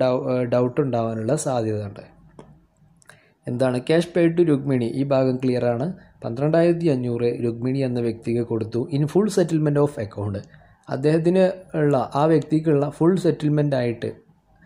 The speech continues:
കൊടുത്തു. അതായത് ഈ പന്ത്രണ്ടായിരത്തി അഞ്ഞൂറ് രൂപ അയാൾക്ക് കൊടുത്തു കഴിഞ്ഞു. അയാളുമായിട്ടുള്ള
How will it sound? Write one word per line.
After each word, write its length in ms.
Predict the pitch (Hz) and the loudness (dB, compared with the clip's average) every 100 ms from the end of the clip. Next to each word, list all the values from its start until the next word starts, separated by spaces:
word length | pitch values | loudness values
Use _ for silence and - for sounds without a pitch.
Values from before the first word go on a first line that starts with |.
| - _ _ | -20 _ _
കൊടുത്തു. 440 | 120 117 110 113 | -2 -2 -2 -4
അതായത് 380 | 123 127 131 131 | -2 2 4 2
ഈ 120 | 147 | 0
പന്ത്രണ്ടായിരത്തി 760 | 147 131 139 160 160 165 160 175 | 0 0 0 2 2 2 0 -4
അഞ്ഞൂറ് 500 | 131 120 123 135 117 | -4 -2 0 0 -2
രൂപ 220 | 113 123 | -2 -4
അയാൾക്ക് 540 | 143 - 117 120 117 | -4 -6 -4 -4 -4
കൊടുത്തു 420 | 139 123 113 110 131 | -4 -2 -4 -4 -2
കഴിഞ്ഞു. 380 | 113 104 120 - _ _ - | -2 -4 -8 -10 _ _ -6
അയാളുമായിട്ടുള്ള 720 | 127 151 170 165 156 151 147 | 0 2 4 4 2 2 0